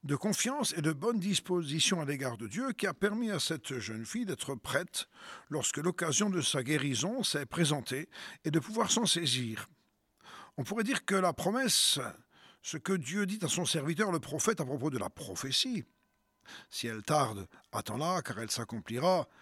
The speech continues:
elle s'accomplira certainement », eh bien, que cette promesse aussi est valable pour cette situation. Et puis oui,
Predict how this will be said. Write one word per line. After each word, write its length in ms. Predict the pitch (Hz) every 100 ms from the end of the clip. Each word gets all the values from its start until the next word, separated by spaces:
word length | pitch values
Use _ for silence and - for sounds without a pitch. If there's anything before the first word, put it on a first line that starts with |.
| - -
elle 80 | 120
s'accomplira 580 | - 127 139 120 120 117
certainement », 720 | - 113 101 104 170 240 196 - _ - - _
eh 80 | 113
bien, 440 | 143 208 196 165 127
que 100 | 165
cette 200 | - 143
promesse 460 | - 147 147 165 -
aussi 400 | 185 - 160 170 156
est 60 |
valable 560 | 131 123 131 120 127 123 -
pour 300 | - 147 131
cette 160 | 160 135
situation. 640 | 131 - 120 - - 101 - _ _ - _ _ _ - - - - -
Et 80 | 185
puis 120 | 254
oui, 320 | 302 349